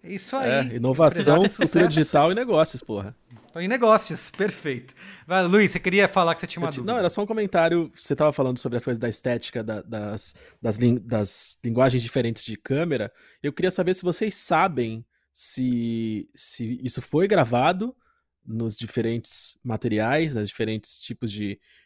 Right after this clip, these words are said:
Speaker 2: de, de, de filme, ou se aquilo é só, é só efeito, porque não me parece efeito,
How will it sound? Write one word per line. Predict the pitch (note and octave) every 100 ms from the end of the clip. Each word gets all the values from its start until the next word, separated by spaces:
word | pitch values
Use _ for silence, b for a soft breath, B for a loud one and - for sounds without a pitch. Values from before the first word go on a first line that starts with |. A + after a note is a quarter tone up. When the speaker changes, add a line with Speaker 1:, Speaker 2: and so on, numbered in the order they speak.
| _
Speaker 2:
de, | - A2 G2+ G2 F#2+ F#2+ F#2+ - G#2+ -
de, | A2 G#2 G2
de | G#2
filme, | G#2+ - C3+ G#3 A3+
ou | G#3
se | - - G3 F#3+
aquilo | F#3 - E3+
é | E3+
só, | - D3+ D#3+ E3+ E3+ D#3+ D3+ _ _ _ _
é | A#2+
só | - D3
efeito, | D3+ - C3 B2
porque | -
não | C#3
me | G#3+
parece | A#3 B3+ F3+ -
efeito, | C#3 A2+ -